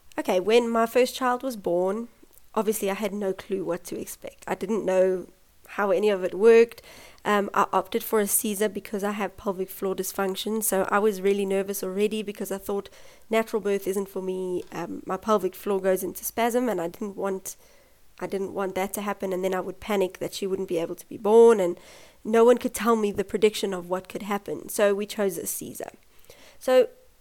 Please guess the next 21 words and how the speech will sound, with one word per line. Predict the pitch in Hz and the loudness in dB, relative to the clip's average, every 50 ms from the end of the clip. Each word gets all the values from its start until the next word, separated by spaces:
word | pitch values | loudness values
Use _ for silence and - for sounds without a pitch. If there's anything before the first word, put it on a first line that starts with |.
| - - - - - - - - | -20 -20 -20 -20 -20 -18 -12 -6
I | - - 214 | 0 2 4
won't | 226 208 233 226 208 - | 6 8 8 8 6 4
do | - 233 190 - | 0 -4 -4 -2
all | - 202 208 214 | -2 -2 0 0
the | 202 214 | 0 -2
details, | - 214 208 214 - 226 190 190 190 185 | -2 -2 -4 -2 -2 0 0 0 0 0
but | 190 202 185 190 - | 2 0 0 0 0
eventually | - - 196 196 196 202 196 - 208 190 196 190 190 | 0 4 4 4 4 4 0 0 2 2 4 4 4
we | 185 185 196 | 2 2 2
went | 202 196 190 190 190 - | 2 4 2 2 0 -4
into | 185 185 - - | -6 -6 -8 -8
the | 202 185 | -6 -4
room | 180 175 170 175 | -4 -4 -4 -4
to | 170 | -4
have | 160 170 - - | -4 -4 -4 -4
the | - | -6
Caesar. | 175 - - 180 165 - 151 | -4 -4 -4 -4 -4 -4 -4
You | 170 175 196 214 | -2 0 0 0
know, | 208 202 196 | 0 0 0
all | 185 190 196 | 0 0 0
the | 185 196 185 | -2 -4 -6